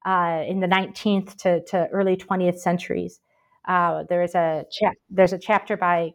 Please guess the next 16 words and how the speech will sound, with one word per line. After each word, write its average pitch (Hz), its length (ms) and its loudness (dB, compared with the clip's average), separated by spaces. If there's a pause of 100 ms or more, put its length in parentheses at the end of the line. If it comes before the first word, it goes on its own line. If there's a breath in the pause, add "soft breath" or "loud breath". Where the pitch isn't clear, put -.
Kevin 196 260 0
James 214 560 0 (120)
on, 180 460 0 (420 soft breath)
um, 170 460 2 (640)
barrenness 208 520 0
and 190 100 0
abundance 190 600 0
in, 175 220 -2
in, 165 380 -6 (100)
uh, 156 400 -2 (640)
in 170 560 -2 (720)
Ireland, 226 480 0
in 165 120 -6
West 175 240 2
Ireland. 247 500 0 (460 soft breath)
Uh, 180 680 0